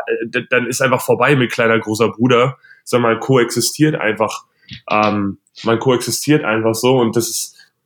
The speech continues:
irgendwie auch e-, extrem entspannt, weil ich wollte schon immer, also ich, mir war halt ein bisschen langweilig so in der N B A, bin ich ganz ehrlich, also du spielst halt, ne, so, aber du,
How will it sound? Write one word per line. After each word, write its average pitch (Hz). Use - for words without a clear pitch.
irgendwie 123
auch 117
e-, 92
extrem 131
entspannt, 131
weil 127
ich 120
wollte 135
schon 143
immer, 151
also 127
ich, 127
mir 127
war 135
halt 139
ein 135
bisschen 131
langweilig 151
so 160
in 151
der 147
N 151
B 139
A, 151
bin 135
ich 135
ganz 127
ehrlich, 139
also 123
du 120
spielst 185
halt, 180
ne, 156
so, 160
aber 127
du, 127